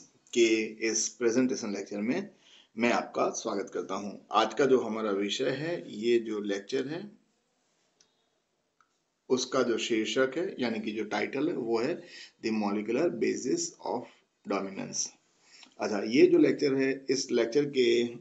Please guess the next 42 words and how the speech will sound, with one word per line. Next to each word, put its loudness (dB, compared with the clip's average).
अ, -4
अंत 0
में, -6
अ, 4
lecture 0
का -2
जो 2
एंड 0
पार्ट 0
है, 0
उसमें, -4
अ, -2
upcoming 2
lectures 0
of -2
the -4
genetic -6
course 0
जो -8
है, -10
genetic -4
course 0
जो -6
है, -8
जो 0
हम -4
develop -2
कर -8
रहे -8
हैं, -12
उसमें -2
जो -2
आगे -2
आने -2
वाले -6
जो -8
lectures -6
हैं, -6
उसके -8
बारे -2
में -6
मैं -6